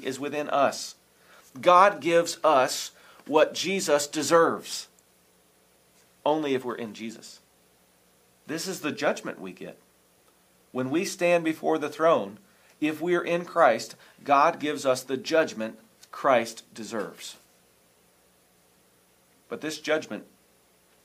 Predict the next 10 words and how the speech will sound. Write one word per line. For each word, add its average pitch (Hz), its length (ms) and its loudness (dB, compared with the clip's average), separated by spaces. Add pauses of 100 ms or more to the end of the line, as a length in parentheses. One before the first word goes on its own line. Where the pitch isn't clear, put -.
(120)
comes 139 240 -4
with 139 120 -8
a 135 60 -6
payment. 131 440 -8 (880)
And 117 120 -10
if 113 120 -12
you're 165 140 -2
not 170 260 6
in 147 140 -6
Christ, 113 500 -2